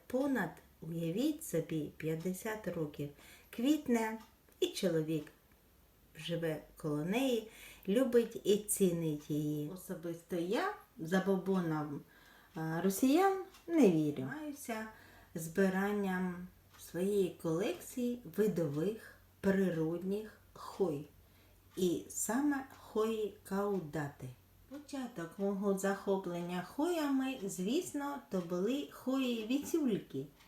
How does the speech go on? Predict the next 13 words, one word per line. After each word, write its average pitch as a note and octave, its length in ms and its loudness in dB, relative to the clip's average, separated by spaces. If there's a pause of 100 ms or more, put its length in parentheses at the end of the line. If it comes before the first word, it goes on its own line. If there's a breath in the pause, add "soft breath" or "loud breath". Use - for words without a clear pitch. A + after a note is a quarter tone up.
(200 loud breath)
Ви B3+ 100 0
пам'ятаєте? A#4 960 -4 (240)
Та A3 100 -4
я E4+ 160 0
ж - 180 -8
казала D#3+ 580 -4
вам: D3 220 -10 (340 loud breath)
хої B3 600 0 (120)
віцюльки G3+ 1000 -2 (440 loud breath)
то F#3 120 2
моя F#3 400 2
любов. D#3 500 -4 (460 soft breath)
А E3 120 -6